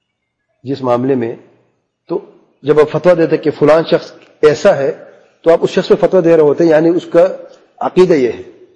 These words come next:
وہ شخص کیسا ہے۔ جب آپ اس کی بات پہ بات کرتے، کرتے ہیں تو اب جو، وہ بات ایسے کرتا ہے تو لازم نہیں کہ وہ شخص ایسا ہو۔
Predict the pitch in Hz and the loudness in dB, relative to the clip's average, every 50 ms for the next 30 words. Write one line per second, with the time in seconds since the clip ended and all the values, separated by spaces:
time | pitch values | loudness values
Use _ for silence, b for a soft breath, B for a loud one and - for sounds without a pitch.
0 | _ _ 127 123 - 165 - - - 123 107 - 110 95 90 87 - _ _ _ | _ _ -8 -4 -4 -4 -4 -4 -6 -6 -6 -6 -8 -12 -12 -16 -20 _ _ _
1 | _ _ _ _ _ _ _ _ _ _ _ 123 139 175 185 180 180 196 - - | _ _ _ _ _ _ _ _ _ _ _ -2 2 2 2 2 2 -2 -4 -4
2 | 180 143 143 151 175 185 233 220 190 190 185 165 - 180 165 - 185 180 180 - | -2 0 2 2 2 2 0 2 2 2 2 2 2 0 0 2 0 0 0 -4
3 | - - - - - - _ _ _ _ _ _ _ 151 147 - 151 147 135 - | -12 -18 -20 -20 -20 -20 _ _ _ _ _ _ _ -2 -2 0 0 -2 0 0
4 | 170 180 180 196 170 147 143 131 151 - - - - 160 147 139 - - - - | 0 0 2 2 2 0 0 -4 -8 -8 -8 -10 -12 -12 -12 -10 -12 -14 -14 -6
5 | - 147 143 139 123 147 165 196 202 202 185 - - 190 190 170 143 131 - 160 | -4 -2 -2 2 2 2 2 2 0 -2 -2 -2 -2 0 0 0 -2 0 0 0
6 | 175 165 - 151 147 143 147 147 170 180 208 214 214 202 160 160 160 160 175 156 | 0 0 0 0 2 2 2 2 2 2 2 2 2 2 2 2 2 0 -4 -6
7 | 151 139 117 - 123 101 95 | -6 -8 -8 -6 -8 -10 -10